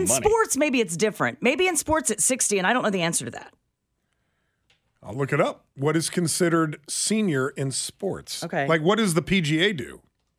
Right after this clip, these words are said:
Speaker 3: Like, 'cause Tom Watson plays on the senior P G A tour, right?
Speaker 1: Yeah.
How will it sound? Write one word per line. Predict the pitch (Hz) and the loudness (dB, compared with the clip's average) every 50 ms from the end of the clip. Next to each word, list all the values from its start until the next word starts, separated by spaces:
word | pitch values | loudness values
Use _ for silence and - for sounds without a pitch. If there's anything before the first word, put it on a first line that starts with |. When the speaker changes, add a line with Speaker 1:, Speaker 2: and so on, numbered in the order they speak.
| _ _ _ _ _ _ _ _ _ _ _ _ _ _ _ _ _ _ _ _ _ - | _ _ _ _ _ _ _ _ _ _ _ _ _ _ _ _ _ _ _ _ _ -2
Speaker 3:
Like, | - 156 156 - _ _ _ _ _ - | -2 -2 -2 -2 _ _ _ _ _ -6
'cause | - 151 135 - | -4 -4 0 2
Tom | - 196 190 165 151 | 2 2 2 2 2
Watson | 160 202 226 - - 139 | 2 2 2 0 -4 -4
plays | 120 120 151 151 139 135 | -2 -2 -2 -2 -2 -2
on | 123 120 | -2 -4
the | 117 | -4
senior | - - - 214 214 190 170 | -4 -2 -2 0 0 0 -2
P | - - 117 107 | -2 -6 -8 -8
G | 95 90 80 | -8 -10 -10
A | 69 65 | -10 -10
tour, | 64 - 73 67 55 50 - _ _ _ _ _ _ _ _ _ _ _ _ _ _ _ _ _ _ _ _ _ _ _ | -12 -14 -14 -14 -16 -16 -18 _ _ _ _ _ _ _ _ _ _ _ _ _ _ _ _ _ _ _ _ _ _ _
right? | - 98 104 143 - - _ _ _ _ _ _ _ _ _ _ _ | -6 -4 -2 -2 -4 -4 _ _ _ _ _ _ _ _ _ _ _
Speaker 1:
Yeah. | - 480 494 - | -2 -2 -2 -2